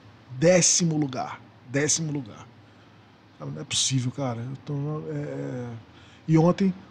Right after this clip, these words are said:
o, a, e, e, é, é, a, essa, essas declarações dele, essa postura dele, vai muito por conta da declaração do seu Jorge Salgado ontem, né?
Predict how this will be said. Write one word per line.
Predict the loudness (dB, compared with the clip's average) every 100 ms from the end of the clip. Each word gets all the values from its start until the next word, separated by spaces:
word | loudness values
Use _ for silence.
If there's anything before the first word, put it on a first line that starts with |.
| -20 2
o, | 8 10 10 8 6 -4 -20 -20 -20 -20 -20 -20 -8 0
a, | 2 6
e, | 8
e, | 8 6
é, | 6
é, | 6 6 4 4 0 -2
a, | -4 -2
essa, | 0 4 4 2
essas | 0 2
declarações | 2 2 2 2 2
dele, | 2 2
essa | 0
postura | 0 0 4 6 6
dele, | 4 0 -2 -4 -10 -20 -20 -20 -20 -6
vai | 2 6
muito | 8 8 6
por | 0
conta | 2 2 2
da | -2
declaração | -4 -4 -4 -2 0
do | 2
seu | 4
Jorge | 4 4 4
Salgado | 2 2 2 2
ontem, | 2 0
né? | -4